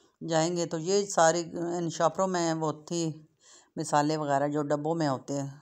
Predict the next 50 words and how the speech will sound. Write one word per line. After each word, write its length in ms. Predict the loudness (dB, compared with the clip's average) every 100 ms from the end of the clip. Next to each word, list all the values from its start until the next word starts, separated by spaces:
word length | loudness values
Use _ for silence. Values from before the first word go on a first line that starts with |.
| _
वो 180 | -8 -4
मैंने 240 | -2 -4 0
कहा 140 | 0
वो 220 | 2 -2
भी 200 | -2 -4
इन 340 | -4 -4 -6 2
बाल्टियों 380 | 4 4 0 -4
में 120 | -2
मैं 180 | 0 0
रखती 320 | -2 -4 -6
हूँ। 200 | -4 -6 -12 -20 -20 _ -10
तो 100 | -6
वो 260 | -4 -2
फिर 120 | -2 0
बाद 260 | 2 2
में 160 | 2 0
आहिस्ता 360 | 0 -2 -2
आहिस्ता 260 | -2 -2 -4
साथ 320 | 0 4 4
साथ 340 | 2 0 0 0
लगी 260 | -4 -4
हुई 140 | -4 -4
थी, 180 | -6
किचन 320 | -6 -6 -6 -4
सेट 240 | -4 -4
कर 220 | 0 0
रही 140 | 0 -4
थी। 320 | -6 -10 -12 -20 -20 _ _ _ _ _ -4
साथ 320 | 4 4 4
ये 100 | -2
लाउंज 440 | -2 0 0 0
में 120 | 0 0
अलमारी 400 | 2 4 4 2
आपको 220 | 0 0
नज़र 320 | 0 0 2
आ 140 | 4 4
रही 100 | 2
होगी, 260 | -2 -4
इसमें 480 | -6 -6 -6 -6 -4
भी 100 | -4
म-, 480 | -4 -4 -4 -4 -4
ये 240 | -4 -4
शोकेस 420 | -4 -2 -2 -2 0
टाइप 220 | 0 0
ही 260 | -2 -2 -4
बनी 340 | -4 -2 -2
हुई 140 | -2 -2
है 80 |
साइडों 420 | 0 0 0 0 -2
से 160 | -4